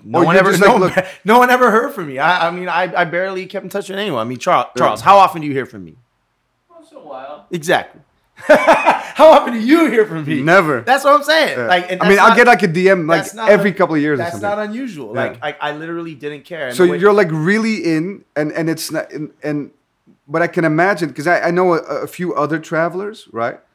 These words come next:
Speaker 2: Uh, they travel less. You're, like, the traveler on, on this podcast, you know, so that's why this is extra interesting, I think, not only for myself,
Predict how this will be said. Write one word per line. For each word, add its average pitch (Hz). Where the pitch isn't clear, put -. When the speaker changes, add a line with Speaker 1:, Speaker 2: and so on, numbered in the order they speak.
Speaker 2:
Uh, 143
they 147
travel 143
less. 151
You're, 160
like, 156
the 131
traveler 131
on, 120
on 113
this 113
podcast, 107
you 127
know, 110
so 104
that's 101
why 117
this 107
is 107
extra 127
interesting, 123
I 101
think, 110
not 117
only 113
for 110
myself, 107